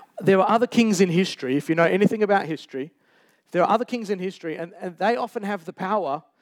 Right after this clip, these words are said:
to simply change history. Just to kill people who know the truth,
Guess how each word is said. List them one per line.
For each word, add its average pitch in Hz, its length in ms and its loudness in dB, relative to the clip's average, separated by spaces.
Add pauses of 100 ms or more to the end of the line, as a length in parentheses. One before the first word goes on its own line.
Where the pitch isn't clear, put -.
(260)
to 196 100 -14
simply 202 560 -4 (560)
change 208 540 -4
history. 139 440 -12 (960)
Just - 260 -20
to 185 100 -6 (280)
kill 214 200 2
people 202 340 0
who 185 140 -2
know 175 180 -2
the 165 80 -8
truth, 175 500 -6